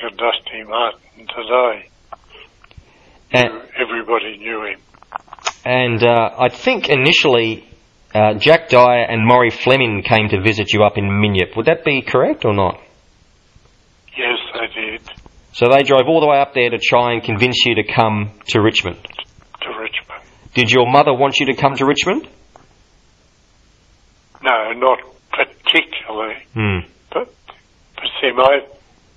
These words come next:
Speaker 1: father died when, you know, the eldest, there was six in the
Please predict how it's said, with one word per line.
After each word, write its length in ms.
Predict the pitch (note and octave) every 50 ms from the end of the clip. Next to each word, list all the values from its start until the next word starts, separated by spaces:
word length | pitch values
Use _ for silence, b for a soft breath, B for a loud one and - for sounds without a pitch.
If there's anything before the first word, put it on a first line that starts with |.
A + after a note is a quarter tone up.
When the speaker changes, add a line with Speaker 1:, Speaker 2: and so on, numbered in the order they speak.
| - -
Speaker 1:
father 320 | - B2+ B2 A2 G#2+ A2+
died 600 | - - B2 A#2+ A#2 A2+ A2+ A2 - - - -
when, 160 | A#2 A2+ G#2+ G2 G2 _ _ _ _ _ _ _ _ _ _ _ _ _ _ _ - _ _ _ _ - - _ _ _ _ _ _ _ - _ _ _ _ _ _ -
you 60 | G2
know, 380 | - G#2+ G2+ G#2+ G2+ G2 G2+ G2+ _ _ _ _ _ _ _ _ - - _ _ _ _ _ _ _ _ _ _ _ _ -
the 80 | A#2+
eldest, 540 | A#2 A2+ A#2 A#2 G#2+ G2+ - - - - - - _ _ _ _ -
there 80 | -
was 300 | - - - - - - - _ _ _ _ _ _ _ _ _ _ - - - -
six 120 | C#3+ - - - - B2
in 80 | A2
the 120 | G#2+ G#2